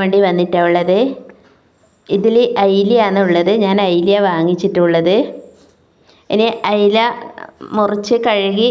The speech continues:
വൃത്തിയാക്കി എടുക്കണ്ടേ? അതിനു വേണ്ടി ഞാൻ ഇത് മുറിച്ച് എടുക്കുന്നുണ്ട്. നന്നായി ഉപ്പിട്ട് കഴുകി വൃത്തിയാക്കിയിട്ടുണ്ട്. കല്ലുപ്പിട്ടിട്ടാണ് കഴുകിയിട്ടുള്ളത്. അപ്പോൾ കല്ലുപ്പിട്ട് കഴുകി വൃത്തിയാക്കി ഇതാ ഇത് വ-, ഇത് വൃത്തിയാക്കി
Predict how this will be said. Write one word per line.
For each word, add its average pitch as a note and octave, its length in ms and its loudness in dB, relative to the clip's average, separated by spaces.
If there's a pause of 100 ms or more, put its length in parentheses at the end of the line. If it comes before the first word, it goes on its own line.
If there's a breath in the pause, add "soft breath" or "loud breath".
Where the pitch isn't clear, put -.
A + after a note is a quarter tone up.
(160)
വൃത്തിയാക്കി G3+ 640 -2
എടുക്കണ്ടേ? F#3 460 -2 (360)
അതിനു G3 300 0
വേണ്ടി G3 220 0 (180)
ഞാൻ F#3+ 140 -2 (160)
ഇത് G3 180 0
മുറിച്ച് F#3+ 460 -2 (260)
എടുക്കുന്നുണ്ട്. F#3 560 -2 (1040 loud breath)
നന്നായി G3+ 500 0 (260)
ഉപ്പിട്ട് G#3 540 -4 (300)
കഴുകി F3+ 420 0
വൃത്തിയാക്കിയിട്ടുണ്ട്. F#3+ 880 0 (240)
കല്ലുപ്പിട്ടിട്ടാണ് G3+ 920 0
കഴുകിയിട്ടുള്ളത്. F3+ 720 0 (680 loud breath)
അപ്പോൾ G3 220 -8
കല്ലുപ്പിട്ട് G3+ 440 0 (120)
കഴുകി G3 360 0
വൃത്തിയാക്കി G3 520 -2
ഇതാ F3+ 100 -2 (140)
ഇത് G3 200 0
വ-, G3 140 -2 (120)
ഇത് G#3+ 140 0 (240)
വൃത്തിയാക്കി G3+ 460 -2